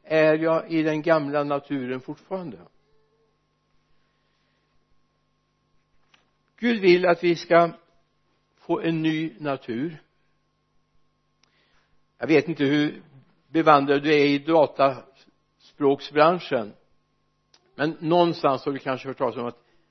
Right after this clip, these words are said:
alla datorer har någon typ av operativsystem. Om det är Windows eller Linux eller, eh, Mac O S eller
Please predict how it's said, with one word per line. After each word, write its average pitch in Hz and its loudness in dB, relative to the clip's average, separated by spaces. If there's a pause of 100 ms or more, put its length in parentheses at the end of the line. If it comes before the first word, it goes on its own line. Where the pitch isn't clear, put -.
(220)
alla 143 0
datorer 127 -8
har 123 -6
någon 147 -4
typ 107 -14
av 120 -8
operativsystem. 127 -10 (960)
Om 131 -4
det 139 4
är 135 2
Windows 156 -2
eller 143 -2
Linux 143 -6
eller, 135 -2 (720)
eh, 117 -2
Mac 135 0 (360)
O 135 -2
S 123 0
eller 139 -2